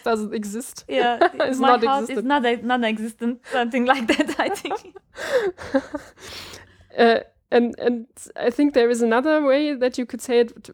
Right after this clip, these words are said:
Speaker 1: using the locative.
Speaker 2: Mm-hmm.
Speaker 1: "At me,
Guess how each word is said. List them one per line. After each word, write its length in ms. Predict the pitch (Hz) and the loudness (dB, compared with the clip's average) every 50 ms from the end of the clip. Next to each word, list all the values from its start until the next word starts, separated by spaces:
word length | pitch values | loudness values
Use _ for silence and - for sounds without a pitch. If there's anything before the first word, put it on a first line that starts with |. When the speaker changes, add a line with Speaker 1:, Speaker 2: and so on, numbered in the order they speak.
| - - | -12 -8
Speaker 1:
using 380 | 226 208 247 233 240 240 233 214 | -6 -4 -2 0 2 2 2 2
the 80 | 214 | 2
locative. 600 | 208 214 233 - 349 - - 370 403 - - - _ _ _ _ _ _ 226 | 0 0 -2 -4 -8 -4 -2 -2 -2 -2 -4 -10 _ _ _ _ _ _ -12
Speaker 2:
Mm-hmm. 240 | 220 208 233 233 262 - _ _ _ _ _ _ _ _ _ - | -10 -10 -10 -12 -12 -16 _ _ _ _ _ _ _ _ _ -2
Speaker 1:
"At 200 | 226 233 - - | -2 -2 2 2
me, 400 | 233 233 240 262 285 311 320 | 4 6 6 8 8 6 6